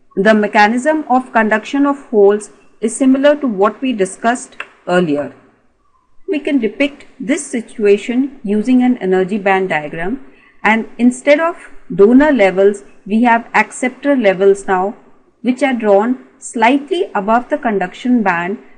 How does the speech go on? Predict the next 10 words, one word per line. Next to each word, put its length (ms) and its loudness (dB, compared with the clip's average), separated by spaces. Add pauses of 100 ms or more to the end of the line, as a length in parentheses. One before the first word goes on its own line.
and 320 0
at 220 0
an 100 0
energy 460 -2
gap 400 0 (140)
of 260 -2
about 460 -2 (320)
point 300 0
zero 240 -4
one 280 -2